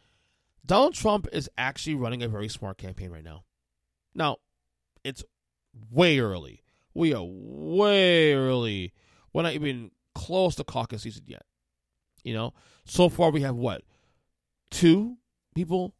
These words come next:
two candidates running for the, the Republican nomination, um, on that side. I know, obviously, him and Nikki Haley have entered the race.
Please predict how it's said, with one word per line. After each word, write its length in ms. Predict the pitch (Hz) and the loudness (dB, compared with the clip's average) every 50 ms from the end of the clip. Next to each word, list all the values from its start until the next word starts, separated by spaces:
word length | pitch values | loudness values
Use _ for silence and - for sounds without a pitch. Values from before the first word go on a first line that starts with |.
| _ _ _ | _ _ _
two 520 | - - 196 196 208 214 214 214 208 190 - _ _ _ _ _ _ _ _ | -4 0 0 0 2 0 0 -2 -4 -6 -8 _ _ _ _ _ _ _ _
candidates 500 | - 190 190 190 190 185 190 190 180 - | -4 -2 -2 -2 -2 -4 -4 -6 -6 -6
running 240 | 160 170 180 185 165 | -6 -6 -4 -4 -4
for 300 | 160 170 170 165 - - - _ _ _ _ _ 180 | -4 -4 -4 -4 -6 -10 -16 _ _ _ _ _ _
the, 180 | - 165 - - | -8 -8 -8 -6
the 100 | 156 160 | -8 -8
Republican 460 | 165 - 156 160 165 160 - 175 165 | -8 -6 -4 -4 -4 -4 -6 -8 -6
nomination, 640 | 160 160 160 160 160 165 170 156 170 175 175 175 - _ _ _ _ _ _ _ _ _ _ _ _ _ _ _ - | -6 -6 -6 -6 -6 -8 -8 -10 -10 -12 -14 -16 -20 _ _ _ _ _ _ _ _ _ _ _ _ _ _ _ -8
um, 260 | 143 143 143 139 - - _ _ _ _ _ _ | -6 -6 -6 -8 -10 -14 _ _ _ _ _ _
on 140 | - 139 147 | -10 -6 -6
that 160 | 151 151 - | -6 -6 -6
side. 240 | - 156 156 165 151 - _ _ _ _ _ _ _ _ _ _ _ _ - | -8 -8 -8 -8 -10 -14 _ _ _ _ _ _ _ _ _ _ _ _ -8
I 60 | 135 | -6
know, 260 | 135 131 127 123 - - _ _ _ | -4 -4 -4 -4 -6 -12 _ _ _
obviously, 260 | - 135 139 123 120 | -6 -6 -4 -4 -4
him 280 | 117 143 147 147 170 196 - _ _ _ _ _ _ _ _ _ _ _ _ _ _ _ | -4 -4 -4 -4 -6 -10 -16 _ _ _ _ _ _ _ _ _ _ _ _ _ _ _
and 120 | - 123 127 | -8 -6 -6
Nikki 240 | 139 - - 139 123 | -6 -4 -4 -4 -2
Haley 400 | 131 135 135 135 143 151 147 143 | -2 -2 -2 -2 -2 -4 -6 -6
have 180 | 135 131 131 | -6 -6 -6
entered 240 | 131 143 135 135 139 | -6 -8 -8 -8 -6
the 60 | 147 | -4
race. 340 | 143 139 - 180 - - - | -4 -4 -4 -6 -8 -12 -20